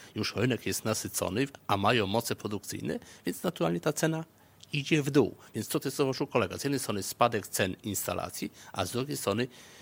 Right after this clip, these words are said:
grożący nam, pomimo działań rządu, wzrost cen energii elektrycznej. Tego nie unikniemy, ta energia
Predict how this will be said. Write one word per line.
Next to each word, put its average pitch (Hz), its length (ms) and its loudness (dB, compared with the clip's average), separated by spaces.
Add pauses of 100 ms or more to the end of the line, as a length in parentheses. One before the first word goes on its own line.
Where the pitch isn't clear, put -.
(880)
grożący 123 640 2
nam, 104 300 0 (120)
pomimo 110 480 0
działań 107 400 -2
rządu, 90 560 -4 (140)
wzrost 120 580 -2
cen 120 200 2
energii 110 280 -4
elektrycznej. 131 320 -4
Tego 127 240 -2
nie 139 120 0
unikniemy, 127 500 -2
ta - 100 -4
energia 113 400 -2